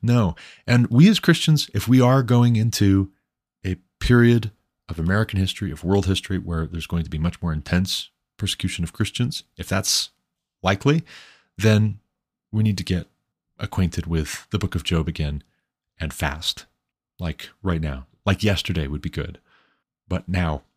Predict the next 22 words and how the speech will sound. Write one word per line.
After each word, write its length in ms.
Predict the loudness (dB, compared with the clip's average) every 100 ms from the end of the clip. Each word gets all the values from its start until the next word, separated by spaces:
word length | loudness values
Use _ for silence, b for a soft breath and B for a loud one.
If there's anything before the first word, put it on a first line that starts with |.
| _ _ _ -10
is 140 | -6
the 80 | -4
next 280 | -4 -6 -8
best 240 | -8 -6
thing. 260 | -8 -8 -14 _ _ _ _ _
We 100 | -2
need 140 | 0
to 60 | -2
get 120 | -4
acquainted 500 | -2 0 0 0 -4
with 340 | 0 0 -2 -8 -2
Job's 340 | 0 0 0
name, 380 | 2 4 2 0
meaning, 640 | 0 2 4 4 2 -2 -8 _ _ _ _ -2
according 260 | 0 2
to 100 | 0 2
some 240 | 4 4
sources 560 | 4 2 0 -6 -8 -12 _
I 60 | -8
looked 220 | -8 -2
up, 180 | -4 -4 b b b b b _ _ _
persecution, 600 | -2 0 2 0 0 -4